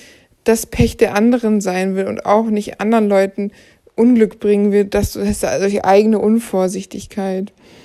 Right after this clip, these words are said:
Ja, ich hoffe auch auf jeden Fall, ihr seid gesund, ihr bleibt gesund,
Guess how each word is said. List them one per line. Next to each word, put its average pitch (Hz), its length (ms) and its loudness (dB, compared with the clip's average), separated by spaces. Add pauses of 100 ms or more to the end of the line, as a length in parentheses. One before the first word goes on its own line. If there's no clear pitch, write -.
(540)
Ja, 202 260 4
ich - 180 -2
hoffe 240 360 0
auch 214 320 0
auf 214 100 -10
jeden 220 260 -2
Fall, 214 120 -2
ihr 208 60 -6
seid 214 260 0
gesund, 240 240 -2
ihr 220 80 2
bleibt 226 320 0
gesund, 269 640 -2